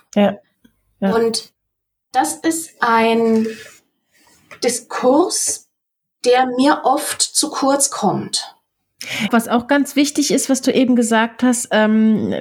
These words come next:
Speaker 1: da hattest du in dem Nebensatz, ähm, sie will's ja eigentlich, sie weiß es nur noch nicht.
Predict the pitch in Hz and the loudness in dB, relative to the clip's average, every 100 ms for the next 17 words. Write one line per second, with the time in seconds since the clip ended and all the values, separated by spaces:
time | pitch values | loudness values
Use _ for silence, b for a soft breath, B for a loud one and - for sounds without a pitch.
0 | - - - 202 220 220 226 240 214 208 | -8 -8 -2 0 0 0 0 2 4 4
1 | 247 269 208 185 190 - B B - 202 | 4 2 2 0 -2 -12 B B -2 0
2 | 202 202 202 220 254 277 285 254 214 226 | 0 0 2 4 4 4 2 2 2 2
3 | 247 233 214 185 190 226 247 233 180 160 | 2 2 2 4 4 2 0 2 2 2
4 | 156 170 151 147 - - | 0 0 0 -2 -10 -14